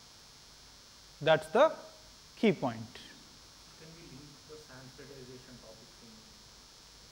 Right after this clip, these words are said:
Speaker 2: in language?
Speaker 1: You can link, but it's a minor issue.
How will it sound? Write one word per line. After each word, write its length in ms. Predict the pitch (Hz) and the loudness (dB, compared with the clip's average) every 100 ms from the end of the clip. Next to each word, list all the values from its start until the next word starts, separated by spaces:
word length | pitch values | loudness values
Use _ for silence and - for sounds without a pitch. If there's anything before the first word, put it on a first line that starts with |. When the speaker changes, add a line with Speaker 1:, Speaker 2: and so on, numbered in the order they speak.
| - - - 123 | -18 -18 -18 -16
Speaker 2:
in 60 | |
language? 340 | 123 120 120 117 107 - - - - - - - | -16 -14 -16 -16 -18 -18 -18 -18 -18 -18 -18 -4
Speaker 1:
You 80 | 220 | 6
can 200 | 277 247 | 12 12
link, 320 | 269 294 277 | 12 12 12
but 100 | 240 | 12
it's 100 | 247 | 10
a 20 | 240 | 12
minor 360 | 214 240 269 | 12 12 12
issue. 340 | 226 - 202 | 12 12 4